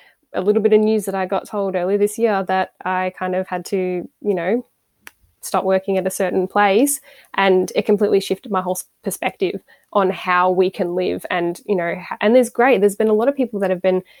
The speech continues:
you know, having, um, alternate ways of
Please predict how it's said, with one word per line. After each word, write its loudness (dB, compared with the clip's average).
you 4
know, 4
having, 2
um, -2
alternate 0
ways -2
of -4